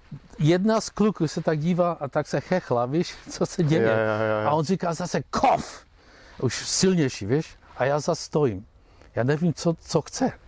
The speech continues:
Speaker 2: Aha.
Speaker 1: víš. A, a pak začne konečně kašlat on sám.
Speaker 2: Aha.
Speaker 1: A tak jsem si uvědomil, tak jsem začal kašlat. A on odletěl, celý č-, červený v o-, v, v, v obličeji,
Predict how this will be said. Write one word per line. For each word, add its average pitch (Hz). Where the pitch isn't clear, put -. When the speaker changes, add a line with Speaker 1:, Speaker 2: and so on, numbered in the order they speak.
Speaker 2:
Aha. 110
Speaker 1:
víš. 151
A, 151
a 147
pak 180
začne 165
konečně 180
kašlat -
on 143
sám. -
Speaker 2:
Aha. 107
Speaker 1:
A 127
tak 156
jsem 170
si -
uvědomil, 160
tak 139
jsem 147
začal 160
kašlat. 127
A 135
on 156
odletěl, 175
celý 190
č-, -
červený 196
v -
o-, 165
v, 156
v, 151
v -
obličeji, 190